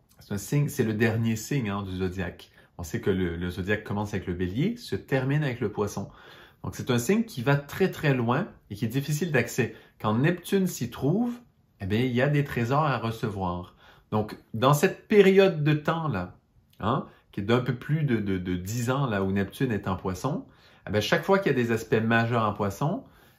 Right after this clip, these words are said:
il faut quand même prendre le temps d'aller regarder comme il faut,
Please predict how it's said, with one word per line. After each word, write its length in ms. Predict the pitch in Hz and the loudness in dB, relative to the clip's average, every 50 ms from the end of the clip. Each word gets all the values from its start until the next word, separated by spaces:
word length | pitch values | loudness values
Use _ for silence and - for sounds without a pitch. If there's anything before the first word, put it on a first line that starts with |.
| _ _ | _ _
il 80 | - 98 | -12 -10
faut 320 | - - 110 104 - - _ - | -4 -4 -4 -4 -6 -12 _ -2
quand 220 | 160 135 123 117 | 0 2 2 4
même 500 | 113 110 113 123 147 175 190 190 185 180 | 2 2 2 2 2 2 2 0 0 -2
prendre 320 | - - - 135 131 127 123 | -4 -2 -2 0 0 2 2
le 360 | 120 117 113 110 107 - - | 0 0 0 0 -2 -6 -14
temps 320 | _ - 170 175 180 185 | _ -4 -4 -2 -2 -2
d'aller 320 | 156 127 113 113 123 143 147 | -2 -2 -2 0 -2 -2 -2
regarder 560 | - - - 127 120 117 117 107 139 175 - | -4 -4 -4 -4 -2 -2 -4 -6 -6 -6 -6
comme 180 | - - 139 | -4 -6 -4
il 160 | 127 123 113 104 | -4 -4 -6 -8
faut, 340 | - - 123 135 190 - | -6 -4 -2 -2 -2 -4